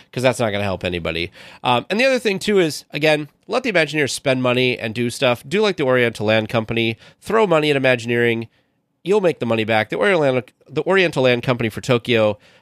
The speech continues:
makes a ton of money at Tokyo Disneyland, and they literally write a blank check to Imagineering. I don't know why Disney doesn't do that for their own parks. Why are they doing this for a park that they basically lease,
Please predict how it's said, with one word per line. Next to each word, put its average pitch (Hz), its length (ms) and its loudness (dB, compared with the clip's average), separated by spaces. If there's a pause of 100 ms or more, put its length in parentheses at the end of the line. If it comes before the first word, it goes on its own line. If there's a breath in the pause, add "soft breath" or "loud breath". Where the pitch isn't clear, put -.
makes 170 240 -2
a 135 60 -4
ton - 340 -2
of 151 80 2
money 123 180 0
at - 80 -8
Tokyo 110 320 -4
Disneyland, 110 540 -2 (520 loud breath)
and 131 380 0 (420)
they 196 160 2
literally 139 320 2
write 113 160 2
a 98 40 -6
blank 98 240 -2
check 101 240 -4
to 98 340 -2
Imagineering. 107 680 -4 (100)
I 131 40 -2
don't 143 140 0
know 139 80 2
why 117 560 2
Disney 120 320 -4
doesn't 107 320 -2
do 113 140 -4
that 107 180 0
for 120 100 -8
their 101 140 -2
own 104 200 -2
parks. 95 340 -2
Why 110 420 2 (320 loud breath)
are 117 80 -2
they 104 240 2
doing 113 320 0
this 107 160 -2
for 104 220 -2
a 95 40 -2
park 101 340 -4
that 101 140 -8
they 95 300 -2
basically 92 680 -6
lease, 95 560 -8